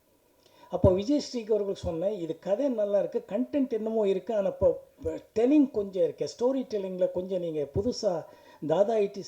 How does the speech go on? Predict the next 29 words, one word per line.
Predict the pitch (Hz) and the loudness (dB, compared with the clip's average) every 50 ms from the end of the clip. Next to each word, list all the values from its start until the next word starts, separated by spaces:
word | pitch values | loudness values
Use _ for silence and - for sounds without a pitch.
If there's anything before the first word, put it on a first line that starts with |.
| 170 | -8
செவன் | 185 180 175 | -8 -6 -6
எல்லாம் | 170 170 175 185 185 170 160 | -4 -4 -4 -2 -2 -4 -4
நல்லா | 156 156 170 180 185 185 - | -4 -4 -4 -4 -4 -4 -4
பண்ணிருக்கீங்கன்னும் | 170 160 165 156 151 - 156 151 147 151 151 151 156 | -4 -2 -2 -4 -4 -6 -6 -6 -4 -4 -4 -4 -2
போது | 175 190 165 151 | -2 -4 -4 -4
இது | 156 160 165 | -6 -6 -4
ஏன் | 175 196 202 202 | -4 -4 -4 -4
கொஞ்சம் | 175 190 214 208 208 202 | -4 -6 -4 -4 -4 -4
புதுசா | - 190 175 202 190 - 190 | -4 -4 -6 -6 -6 -4 -2
யோசிக்க | 156 147 160 170 170 - - 143 - | 2 2 2 2 0 -2 -6 -6 -6
கூடாது? | - 113 104 104 101 - 110 107 - _ _ _ _ _ _ _ _ _ _ _ _ _ _ _ _ - | -6 -12 -14 -14 -14 -14 -14 -16 -16 _ _ _ _ _ _ _ _ _ _ _ _ _ _ _ _ 2
யோசிச்சீங்கன்னா | 170 220 247 240 - 214 180 175 170 185 196 165 | 4 4 4 4 0 -6 -8 -8 -6 -4 -4 -4
எல்லாரும் | 143 151 165 185 180 165 - | -4 -2 -2 -2 -2 -2 -4
கூட்டணியா | 185 196 - 190 170 160 156 139 | -6 -8 -6 -6 -6 -4 -4 -4
ஜெயிக்கலாம் | 117 123 123 139 139 - 135 123 107 | -6 -6 -6 -8 -6 -8 -10 -12 -12
இல்லையா? | 95 95 104 95 98 101 98 - _ _ _ _ _ _ _ _ _ _ _ _ _ _ _ - | -12 -14 -14 -14 -14 -16 -18 -20 _ _ _ _ _ _ _ _ _ _ _ _ _ _ _ -4
நீங்க | 175 190 190 180 | -2 0 0 2
யோசிச்சீங்கன்னா | 180 214 254 247 - - 226 202 190 180 175 165 165 196 247 226 175 170 170 | 2 2 2 0 -2 -6 -4 -2 -2 -2 -2 -4 -6 -6 -6 -4 0 2 4
ஒரு, | 165 165 160 156 151 147 135 123 | 4 6 4 4 2 0 -2 0
ஒரே | 147 175 214 247 277 | 0 2 4 4 4
ஒரு | 269 233 185 | 4 2 0
ரொம்ப | 175 180 196 208 208 | -2 -2 0 0 -2
நல்ல | 175 165 165 180 196 196 | 0 0 -2 0 0 0
விஷயம், | 175 156 - - 196 190 160 | 0 -2 -6 -6 -6 -2 0
அவர் | 151 151 147 151 - | 0 0 0 0 2
கோச்சிக்கல, | 196 214 226 220 - 170 151 139 147 147 151 147 | 2 2 2 0 -6 -6 -4 -2 0 0 0 0
ஈகோவா | 147 165 196 185 202 190 175 165 156 | -2 -2 2 4 4 6 6 6 6
எடுத்துக்கல, | 147 131 - - 127 127 131 131 135 - - _ _ _ _ _ _ _ _ _ _ _ _ _ _ | 4 2 0 -6 -6 -4 -4 -4 -4 -8 -12 _ _ _ _ _ _ _ _ _ _ _ _ _ _
போய் | - 226 262 247 | 6 8 8 8